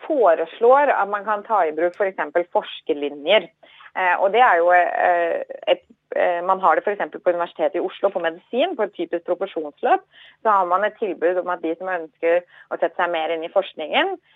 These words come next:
eh, kan gå, eh, på noe som heter forskerlinje. Og sånne type tiltak er vi veldig positive til, men vi ønsker ikke at det skal skapes et A- og B-lag, og at,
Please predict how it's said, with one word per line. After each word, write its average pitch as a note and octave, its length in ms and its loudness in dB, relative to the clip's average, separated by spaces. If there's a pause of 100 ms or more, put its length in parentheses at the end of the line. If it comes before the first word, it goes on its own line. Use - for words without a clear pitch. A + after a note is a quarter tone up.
(120)
eh, F#3+ 140 2
kan F#3+ 260 -2
gå, D#3 260 -2
eh, E3 480 0
på F#3 160 -6
noe E3 100 -2
som D#3 100 -14
heter D#3 160 -6
forskerlinje. D#3+ 720 -4 (380)
Og G3+ 240 4 (240)
sånne G#3 180 2
type G3+ 200 -6
tiltak A3 340 2 (100)
er D3+ 200 2
vi A3+ 100 2
veldig G3+ 180 -4
positive - 600 -6
til, D#4 260 0
men G3 200 0
vi G#3 120 -2
ønsker F#3 420 -6
ikke D3+ 120 -4
at D#3+ 100 -4
det D#3+ 60 -10
skal - 260 -6
skapes G3+ 640 -2 (380)
et - 120 0 (140)
A- D#3 240 4
og F3+ 160 -2
B-lag, E3+ 760 0 (280)
og F#3 100 6
at, F3+ 160 -2